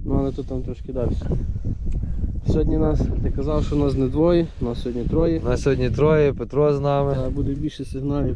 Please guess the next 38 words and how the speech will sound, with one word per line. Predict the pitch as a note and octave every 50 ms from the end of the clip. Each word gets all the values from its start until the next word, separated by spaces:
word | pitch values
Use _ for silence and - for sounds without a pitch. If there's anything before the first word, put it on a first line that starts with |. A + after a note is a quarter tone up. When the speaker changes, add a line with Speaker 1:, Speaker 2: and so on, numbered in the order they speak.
| - -
Speaker 1:
приїхав | C3 C#3 D3 - - C#3 C3 B2 - - - - - - - - - - - - - B2+
віддихнути | B2+ C3 C3 C#3 - - D#3 D3 C#3 - - B2+
трошки. | A#2+ B2+ B2+ B2+ - - - B2 - - - - - - - - - - - - - - - - -
Speaker 2:
Так. | G#2 G2+ G2 F#2+ - - -
Speaker 1:
Так | - D3+ E3 -
що, | - F3+
панство, | E3 - F#3 F#3+ G3 F#3+ - - F#3 F3+ F3 E3 -
надіємося, | F3 E3 E3 E3 F#3 F#3+ F#3+ F#3+ F3 - - F3+ F3+ D#3+ - - - - - - - - - -
що | - D3+
щось | - E3+ E3 -
сьогодні | - F3+ E3+ D#3+ E3
буде | D#3+ E3 D#3 D#3
цікаве. | D3 - - - - F#3+ F#3 F3 D#3 C#3+ C3+ C3+
Ми | C#3+ D3 D3+ D#3+ - - - - - - - - - - - - - - - - - -
тут | D3 C#3+
маємо | D3+ D#3+ D#3+ D#3+ D#3 D3+ D3+ C3 -
перше | E3 F3 F3 F3+ - F#3+ F3+
місце, | F3+ F#3+ F#3+ - - F#3 F#3 F#3 - - - - - - - - -
по | D#3
дорозі | D3+ E3 F3+ F#3+ F3+ E3
знайшли | D3+ E3 D#3+ - - D#3 C#3+
ще | - - F3 F3 F3
два. | F3 F3+ F3 F#3 F3+ - - - - -
Ні, | D3+ F3 -
кум? | - A#2 - - - - -
Speaker 2:
Так. | - C#3 C#3 C3+ B2 A2 G2 -
Speaker 1:
Ось | - G#2 G#2+ A2+
так. | G#2+ G#2+ - - - - - - - - - - - - - - - -
Так | C#3 C#3
що | - - D#3+
добре, | F3 F#3+ F3
Speaker 2:
Походимо, | - D3+ D#3 D3+ D3 C#3
Speaker 1:
не | B2+
Speaker 2:
подивимося. | C3 C#3 C3+ C3+ B2+ A#2+ - - F3
Speaker 1:
будемо | F3+ F3 F3+ F3 E3+ E3+ D#3+
гаяти | D3+ E3 E3 E3 D#3+ - - -
часу, | - F#3 F#3+ G3 F#3+ - G3+ F3
ми | D#3+ D#3+ E3 E3